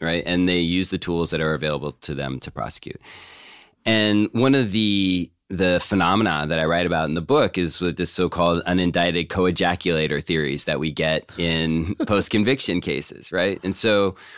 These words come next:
Speaker 1: what I mean by that, and I didn't invent that term, but the,
Speaker 2: <laughs> Okay.
Speaker 1: uh, is that,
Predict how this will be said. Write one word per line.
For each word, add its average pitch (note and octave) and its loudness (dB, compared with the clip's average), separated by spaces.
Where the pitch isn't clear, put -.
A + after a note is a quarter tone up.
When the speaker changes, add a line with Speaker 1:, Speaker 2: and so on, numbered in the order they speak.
Speaker 1:
what B2 4
I C3 4
mean F3 4
by B2 4
that, F2+ 0
and F#2 2
I F2 0
didn't F2 0
invent E2+ -2
that E2+ 0
term, D#2 -4
but G2 2
the, G#2 2
Speaker 2:
<laughs> - -
Okay. - -
Speaker 1:
uh, F2+ 0
is F#2 0
that, F#2 0